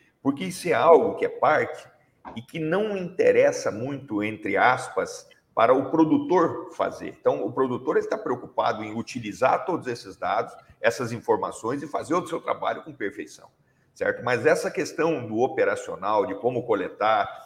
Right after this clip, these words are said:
se a coleta não ficou boa, a utilização de sensores. Por exemplo, hoje nós podemos utilizar um sensor de infravermelho dentro de uma máquina dessa. Só que, para esse sensor trabalhar direito,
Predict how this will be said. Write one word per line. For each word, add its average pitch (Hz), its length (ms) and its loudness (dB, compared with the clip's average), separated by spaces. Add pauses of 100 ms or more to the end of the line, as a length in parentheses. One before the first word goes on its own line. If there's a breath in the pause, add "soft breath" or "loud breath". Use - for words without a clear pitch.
(140)
se - 160 0
a 120 80 2
coleta 127 400 4
não 120 160 -2
ficou 101 300 -8
boa, 101 640 2
a 120 80 6
utilização 127 580 -2
de 127 100 -8
sensores. 117 680 -2 (500 soft breath)
Por 131 100 0
exemplo, 135 300 -4
hoje 165 100 -4
nós 185 120 -8
podemos 151 400 -6
utilizar 123 360 -6
um 127 60 -6
sensor 127 380 -6
de 120 100 -18
infravermelho 95 840 -4 (260)
dentro 117 240 -10
de 127 60 -12
uma 123 180 -2
máquina 120 400 -4
dessa. - 460 -12 (320 soft breath)
Só - 340 4
que, 110 220 2 (100)
para 113 180 6
esse 156 240 0
sensor 175 440 -2
trabalhar 113 340 4
direito, 101 480 -2